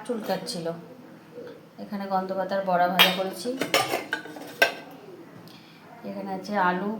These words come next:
পটল ক্যাপসিকাম দিয়ে তরকারি। এটা হচ্ছে মোচার তরকারি। কি বলো তো, পুজোর আগে গিয়েছিলাম বাবার বাড়িতে, তো পিসির বাড়িতে ছি-, গেছিলাম একদিন, তো ওখানে গিয়ে খেয়েছিলাম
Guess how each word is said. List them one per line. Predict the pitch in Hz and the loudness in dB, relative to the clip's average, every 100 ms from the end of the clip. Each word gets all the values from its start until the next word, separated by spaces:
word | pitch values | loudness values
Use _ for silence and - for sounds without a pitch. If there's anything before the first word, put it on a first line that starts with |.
| - | 0
পটল | 180 175 220 240 190 | 0 2 -2 0 0
ক্যাপসিকাম | 175 - - 185 185 | 0 -2 -4 -2 -2
দিয়ে | 190 185 | -4 0
তরকারি। | 170 180 190 254 - - - - - - - - - - - - - 285 - - - - - - - - - - - - 65 - - - - - - - - | 0 0 -2 -2 -4 -12 -6 0 4 4 2 -6 0 2 2 -4 -12 -12 -12 -12 -14 -14 -12 -12 -12 -10 0 2 2 -2 -8 -10 -12 -18 -20 -20 -20 -20 -12
এটা | 196 196 | -4 -2
হচ্ছে | 196 - 208 202 | -2 0 0 2
মোচার | 196 - 214 196 175 | 0 0 -2 0 0
তরকারি। | 160 156 151 156 - - - - - - - - - - - - | 0 -2 -6 -8 -12 -14 -16 -18 -14 -12 -10 -12 -16 -16 -12 2
কি | 247 | 8
বলো | 240 240 | 10 10
তো, | 330 330 | 8 4
পুজোর | 262 240 233 | 8 10 12
আগে | 226 240 233 | 10 6 6
গিয়েছিলাম | 247 240 226 226 | 4 6 4 8
বাবার | 208 214 220 | 10 10 8
বাড়িতে, | 220 214 320 | 6 2 0
তো | 262 240 | 0 0
পিসির | 233 247 233 | 0 6 6
বাড়িতে | 208 185 180 | 6 0 -6
ছি-, | 175 170 | -4 -4
গেছিলাম | 170 170 165 165 | -4 -2 -2 -2
একদিন, | 165 170 170 - - - - - - - | -4 -6 -8 -14 -18 -18 -14 -14 -12 -4
তো | 214 | -2
ওখানে | 214 226 226 226 | 2 4 4 4
গিয়ে | 226 226 | 2 2
খেয়েছিলাম | 220 220 214 | 2 2 0